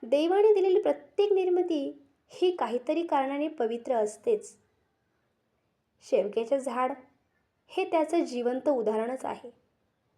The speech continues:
आजच्या या युगात जेव्हा माणूस औषधांच्या शोधात आहे, तेव्हा आपल्या अंगणातच बसलेला हा दैवी वद-, वैद्य आहे. फक्त त्याच्याकडे आपण श्रद्धेने पाहायला हवं. आपल्या आईने जसं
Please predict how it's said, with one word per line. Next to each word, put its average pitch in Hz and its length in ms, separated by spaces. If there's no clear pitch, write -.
आजच्या 311 340
या 415 160
युगात 277 340
जेव्हा 294 300
माणूस 262 500
औषधांच्या 294 600
शोधात 277 400
आहे, 233 320
तेव्हा 247 360
आपल्या 240 480
अंगणातच 269 800
बसलेला 254 460
हा 254 240
दैवी 214 480
वद-, 214 500
वैद्य 233 420
आहे. 208 320
फक्त 370 260
त्याच्याकडे 381 540
आपण 349 320
श्रद्धेने 247 520
पाहायला 311 400
हवं. 240 320
आपल्या 247 380
आईने 262 440
जसं 262 280